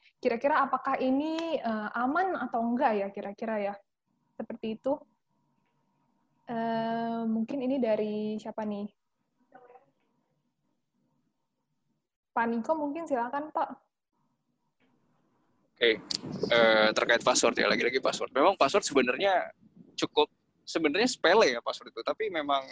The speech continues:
Speaker 2: dampaknya tuh kemana-mana. Jadi begini, untuk penggunaan password memang, eh, disarankan itu sebanyak delapan sampai enam belas karakter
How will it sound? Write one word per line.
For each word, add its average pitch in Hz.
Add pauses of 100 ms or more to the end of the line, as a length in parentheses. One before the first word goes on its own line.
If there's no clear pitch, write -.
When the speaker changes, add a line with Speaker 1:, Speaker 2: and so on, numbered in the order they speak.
(120)
Speaker 2:
dampaknya 127
tuh 196 (600)
kemana-mana. 131
Jadi 127 (440)
begini, 117 (520)
untuk 170
penggunaan 139
password 123 (720)
memang, 165 (360)
eh, 113 (320)
disarankan 135 (1500)
itu 156 (920)
sebanyak 135
delapan 147
sampai 131
enam 123
belas 113
karakter -